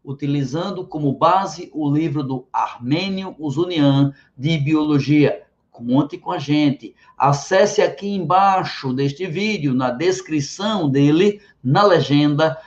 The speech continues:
acesse o cronograma do curso, a aula zero de orientação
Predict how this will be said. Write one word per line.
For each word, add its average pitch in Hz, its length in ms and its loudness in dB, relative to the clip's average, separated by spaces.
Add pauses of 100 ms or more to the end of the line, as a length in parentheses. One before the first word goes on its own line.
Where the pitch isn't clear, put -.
(100)
acesse 147 600 0
o - 80 -10
cronograma 170 720 0
do 147 120 -4
curso, 151 560 -2 (300)
a 151 240 4
aula 196 320 6
zero 156 640 4
de 143 160 -2
orientação 160 840 0